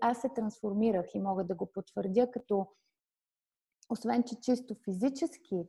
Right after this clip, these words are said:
ползата да си сред природата и да си активен, и пак говоря, да ходиш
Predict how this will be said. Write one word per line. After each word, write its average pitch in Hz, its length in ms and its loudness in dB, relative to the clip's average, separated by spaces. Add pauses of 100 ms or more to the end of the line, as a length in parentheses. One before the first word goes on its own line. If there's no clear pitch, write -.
(120)
ползата 240 460 4
да 190 140 -4
си 202 160 -4
сред 202 280 -6
природата 214 500 0
и 208 40 0
да 185 80 -6
си - 140 -4
активен, 220 420 0
и 208 100 -6
пак 220 200 0
говоря, 202 340 0
да 175 180 -2
ходиш 247 560 4